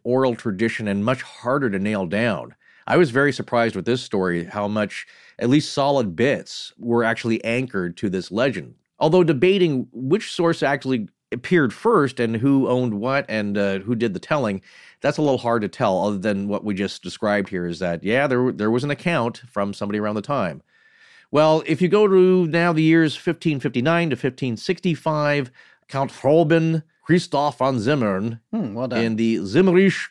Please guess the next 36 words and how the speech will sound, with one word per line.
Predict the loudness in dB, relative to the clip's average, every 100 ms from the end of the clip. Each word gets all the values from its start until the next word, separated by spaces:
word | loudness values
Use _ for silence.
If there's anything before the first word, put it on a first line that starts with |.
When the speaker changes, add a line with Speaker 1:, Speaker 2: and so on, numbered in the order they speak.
| _
Speaker 1:
Chronik. | -4 0 0 -2 -6 -20 _ _ _ -8
I'm | -4
just | -2 -2
making | -6 -6
up | -12
stuff | -10 -12 -10
now. | -8
Speaker 2:
You're | -6
doing | -2 -2
good, | -2 -4
though. | -6 -8 -14 _
Speaker 1:
<laughs> | 0 0 -2 -10 -6
It | -2
just, | 2 0 -2 -18 -4
just | 0
as |
long | 2 2
as |
it | 0
sounds | -2 -2 0 2
okay | 0 -2 -4 -4
and, | -4
Speaker 2:
Yeah. | -4 -4
Speaker 1:
and | -4
no | -6
Germans, | -8 -8 -4 -2 -4 -6 -12 -18 _ -12
uh, | -8 -6 -8 -10
or | -10 -8
German | -6 -8
speakers | -10 -10 -10
are | -8
listening, | -8 -10 -14 -18 _ _ -18
I |
think | -16
we're | -12
fine. | -8 -8 -8